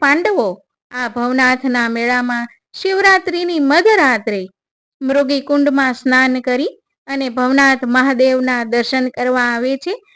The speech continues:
એવી પણ લોકવાયકા છે. આમ, આ મેળાની સાથે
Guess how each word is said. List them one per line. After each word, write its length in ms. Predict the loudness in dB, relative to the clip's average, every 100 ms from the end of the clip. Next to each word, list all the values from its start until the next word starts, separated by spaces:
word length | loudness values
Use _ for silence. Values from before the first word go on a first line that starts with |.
| _
એવી 300 | -8 -6 -4
પણ 320 | -2 -2 0
લોકવાયકા 800 | 2 2 0 -4 -4 -4 -2 -2
છે. 200 | -4 -12 -14 -16 _ _ _ _ _
આમ, 360 | -2 0 0 -2 -8 _ _ _
આ 160 | -10 -8
મેળાની 500 | -4 -2 -2 -2 -4
સાથે 400 | -2 -2 -2